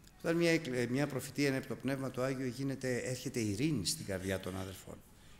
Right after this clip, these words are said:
Γιατί όλοι έχουμε Πνεύμα Άγιο. Και, ε, το Πνεύμα το Άγιο αναπαύεται.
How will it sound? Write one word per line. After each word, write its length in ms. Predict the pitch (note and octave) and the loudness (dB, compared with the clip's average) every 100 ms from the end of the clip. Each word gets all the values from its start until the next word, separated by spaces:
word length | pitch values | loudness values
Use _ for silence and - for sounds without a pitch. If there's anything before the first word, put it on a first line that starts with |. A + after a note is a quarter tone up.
| - | -6
Γιατί 220 | A2 D3+ | 2 4
όλοι 160 | E3+ | 6
έχουμε 240 | E3 E3 D#3+ | 6 4 0
Πνεύμα 380 | D#3+ F3+ F#3 G#3+ | 0 -2 -2 -4
Άγιο. 360 | F#3+ G2 G2 - - - - - - - - - - - - - | -4 -8 -12 -14 -20 -20 -20 -20 -20 -20 -20 -20 -20 -20 -14 0
Και, 120 | C#3+ | 4
ε, 80 | C#3 | 4
το 140 | C#3+ | 4
Πνεύμα 320 | D3+ E3 E3 | 2 2 2
το 140 | E3 D#3 | 4 4
Άγιο 200 | D#3+ F#3 | 4 2
αναπαύεται. 600 | G3+ G3 A#3+ A#2+ - | 0 2 0 0 -6